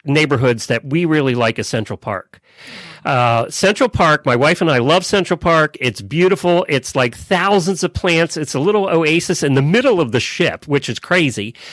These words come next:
It's quiet. It's serene. We went down there in the evening to listen to music, have a drink.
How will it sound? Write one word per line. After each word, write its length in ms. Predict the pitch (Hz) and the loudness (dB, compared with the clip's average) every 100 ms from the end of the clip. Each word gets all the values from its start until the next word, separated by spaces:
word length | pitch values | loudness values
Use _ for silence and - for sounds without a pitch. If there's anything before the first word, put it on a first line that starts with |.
| - - | -14 -4
It's 220 | 147 - | -4 -4
quiet. 520 | - 202 180 190 175 | -4 0 2 2 2
It's 140 | 139 - | 0 -2
serene. 440 | 139 139 185 185 | -4 0 2 2
We 100 | 151 | 0
went 200 | 135 143 | 0 0
down 220 | 139 135 | 2 0
there 220 | 131 127 131 | 2 0 0
in 240 | - 123 | -2 -2
the 180 | 113 165 | -2 0
evening 300 | 165 170 156 | 0 0 0
to 80 | 135 | 2
listen 260 | 135 - 117 | 0 0 -2
to 60 | |
music, 400 | 143 240 202 202 | 0 0 2 0
have 160 | 151 120 | 0 -2
a 40 | 110 | -2
drink. 480 | 117 233 220 202 | 0 2 2 0